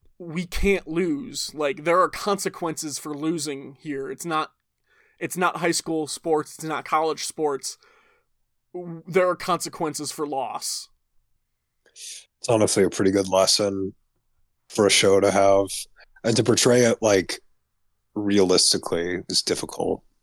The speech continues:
Speaker 1: Yeah, and I think
Speaker 2: I'll have to
Speaker 1: one
Speaker 2: give
Speaker 1: of,
Speaker 2: it a try.
Speaker 1: one of the things I just thought of, too, is that, like,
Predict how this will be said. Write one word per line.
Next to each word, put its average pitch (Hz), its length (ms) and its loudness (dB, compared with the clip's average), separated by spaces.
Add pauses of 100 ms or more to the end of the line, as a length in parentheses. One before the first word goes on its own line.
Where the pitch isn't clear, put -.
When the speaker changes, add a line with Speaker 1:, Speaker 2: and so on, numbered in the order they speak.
(260)
Speaker 1:
Yeah, 180 360 0
and 190 80 0
I 214 60 4
think 302 200 0
Speaker 2:
I'll 196 100 6
have 98 80 4
to - 40 0
Speaker 1:
one - 80 4
Speaker 2:
give 90 120 2
Speaker 1:
of, 87 60 -2
Speaker 2:
it 90 40 0
a - 20 2
try. 90 380 2 (240)
Speaker 1:
one 190 180 0
of 190 80 0
the 196 40 0
things 180 120 -2
I 156 80 -2
just 156 220 -8
thought 170 200 0
of, 131 120 -4
too, 180 260 2
is 143 120 -6
that, 151 180 -4
like, 135 360 -6